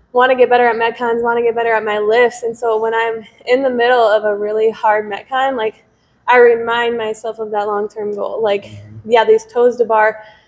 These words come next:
Speaker 1: suck. My forearms feel like they're gonna fall off, but I'm, the only way I'm gonna get better at these is if I push and continue to do it. So it's kind of a hard thing because, like, when you have a long-term goal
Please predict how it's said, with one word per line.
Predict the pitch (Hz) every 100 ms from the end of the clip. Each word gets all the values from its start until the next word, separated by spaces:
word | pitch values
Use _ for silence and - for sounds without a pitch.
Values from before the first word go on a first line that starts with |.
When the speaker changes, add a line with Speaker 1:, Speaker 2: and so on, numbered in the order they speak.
| _
Speaker 1:
suck. | - - 262 262 240
My | 220
forearms | 214 240 262 254 247 247
feel | 262
like | 233 240
they're | 240
gonna | 233 226
fall | 226 233 226
off, | 220 226 220
but | 226
I'm, | 220 214 220
the | 233
only | 233 247
way | 233
I'm | 220
gonna | 220 220
get | 214 208
better | 208 214
at | 214 226
these | 226 - - _ _ _
is | 220 220
if | 226
I | 226 220
push | - 220 214 -
and | 226
continue | 226 226 233 220
to | 208
do | 196 196
it. | 180 -
So | - 254 247 240 - - _ _ _ -
it's | 330 - - - -
kind | 349 359 403
of | 403
a | 330
hard | 285 294 277
thing | 285 269 254
because, | 254 247 233
like, | 226
when | 233
you | 233
have | 240 247 233 262 277
a | 262
long-term | 247 233 247 240 262 240
goal | 220 214 220